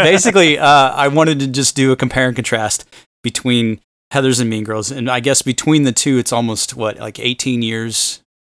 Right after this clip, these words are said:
Speaker 1: fourteen years, I don't know, something like that, uh, between the two.
Speaker 2: Fifteen
Speaker 1: And,
Speaker 2: years.
Speaker 1: and then, yeah. And then when I pitched this last week to you guys, uh, Eric did bring up an interesting sidebar, which is, uh, the movie Jawbreaker from nineteen ninety-nine.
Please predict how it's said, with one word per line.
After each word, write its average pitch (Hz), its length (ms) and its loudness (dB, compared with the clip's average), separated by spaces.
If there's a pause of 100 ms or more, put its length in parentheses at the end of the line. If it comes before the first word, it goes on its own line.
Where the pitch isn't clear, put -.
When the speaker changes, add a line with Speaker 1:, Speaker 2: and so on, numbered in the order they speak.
Speaker 1:
fourteen 107 400 -8
years, 107 140 -10
I 110 140 -6
don't 101 100 -12
know, 101 80 -12
something 101 280 -10
like 95 160 -14
that, 92 240 -16 (400)
uh, 101 440 -4 (640)
between 120 380 0
the 113 80 -2
two. 110 240 -4
Speaker 2:
Fifteen 175 340 -6
Speaker 1:
And, 147 120 2
Speaker 2:
years. 101 440 -6
Speaker 1:
and 143 160 0
then, 143 120 4
yeah. 113 280 -2
And 139 140 0
then 143 80 4
when 143 120 4
I 131 40 2
pitched 175 260 0
this - 140 -2
last 139 280 0
week 135 120 -2
to 131 80 -4
you 117 60 -2
guys, 110 380 -2
uh, 113 260 -2
Eric 127 260 0
did 120 160 -4
bring 117 180 -2
up 113 140 -6
an 113 80 -4
interesting 107 460 -6
sidebar, 104 540 -2
which 104 220 -8
is, - 320 -4
uh, 110 200 -14 (120)
the 113 80 -8
movie 104 240 -8
Jawbreaker 120 680 -2
from 107 160 -10
nineteen 110 260 -8
ninety-nine. 107 600 -6